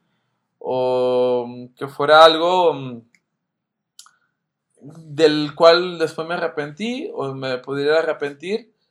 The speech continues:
y creo que hasta la fecha lo he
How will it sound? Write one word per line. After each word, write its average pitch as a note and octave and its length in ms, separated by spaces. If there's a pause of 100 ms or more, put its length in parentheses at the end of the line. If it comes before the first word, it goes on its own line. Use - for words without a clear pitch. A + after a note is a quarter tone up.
(300)
y F#3+ 480 (200)
creo E3 240
que F#3+ 100
hasta F#3 180
la C3+ 100
fecha D3 340
lo C3 280
he C#3 320